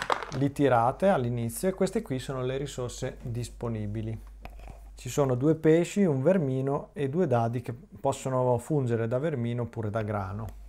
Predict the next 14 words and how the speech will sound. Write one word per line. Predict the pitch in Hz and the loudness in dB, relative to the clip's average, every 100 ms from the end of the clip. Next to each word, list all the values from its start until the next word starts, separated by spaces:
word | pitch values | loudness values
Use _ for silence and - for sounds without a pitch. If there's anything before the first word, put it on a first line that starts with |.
| - | -4
Quindi | 151 131 143 - | 0 0 -2 -2
se | - 139 | 4 6
vedete | 143 143 139 202 | 8 8 6 4
qui, | - 143 143 | 2 2 2
qui | - | 0
c'è | 151 127 | -2 -4
scritto | - 139 135 143 - | -4 -4 -2 -2 2
un | 160 135 | 0 2
dado, | 135 113 107 117 117 | 0 0 -2 -6 -6
quindi | - 135 127 | -8 -6 -2
io | |
vado | 131 131 | 0 0
a | |
prendere | 127 151 160 151 | 0 0 2 2